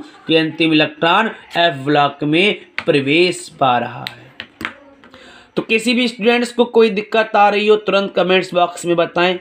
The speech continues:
मैंने lanthanide के कई points को explain किया है। चलिए, मैंने सामान्य electronic विन्यास भी आपके लिए बता दिया है। अब मैं इसका electronic विन्यास निकाल करके आपके सामने बताता हूँ।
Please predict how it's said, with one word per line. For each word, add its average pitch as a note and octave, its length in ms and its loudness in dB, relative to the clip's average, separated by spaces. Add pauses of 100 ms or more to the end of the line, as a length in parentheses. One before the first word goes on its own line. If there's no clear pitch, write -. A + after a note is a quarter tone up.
(280)
मैंने F3 200 0
lanthanide F3 680 -2
के F3 220 2
कई A3 260 2
points F3 440 -2
को E3+ 140 4
explain E3 540 0
किया D3+ 320 2
है। C#3+ 240 -2 (220)
चलिए, E3+ 440 2 (120)
मैंने F#3 220 0
सामान्य F#3 520 -2
electronic F3 540 -2
विन्यास D#3+ 500 -2
भी F#3 180 2
आपके F3 400 2
लिए E3 200 2
बता D#3 340 2
दिया C#3+ 300 0
है। C#3+ 240 0 (240)
अब F3 220 -2
मैं E3+ 140 0
इसका D#3+ 300 -2
electronic D3+ 600 0
विन्यास C#3 520 0 (220)
निकाल C#3 480 0
करके C#3+ 440 0
आपके C3+ 400 0
सामने B2 460 -2 (260)
बताता B2 520 -4
हूँ। A#2 260 -16